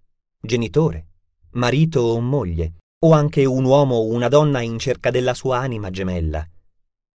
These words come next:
potrai trarre da questo libro consigli, esperienze, principi e tecniche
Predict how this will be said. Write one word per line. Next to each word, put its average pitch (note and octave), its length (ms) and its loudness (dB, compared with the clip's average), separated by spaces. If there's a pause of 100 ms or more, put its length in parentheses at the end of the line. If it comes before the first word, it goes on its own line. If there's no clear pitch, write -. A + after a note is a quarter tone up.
(200)
potrai G3 440 -6
trarre F#2+ 340 -6
da G2+ 140 -6
questo D#3 260 -6
libro F3 320 -2
consigli, E2+ 800 -6 (380)
esperienze, F2 1000 -6 (220)
principi D#3+ 720 -2
e C3+ 200 -6
tecniche E2+ 880 -4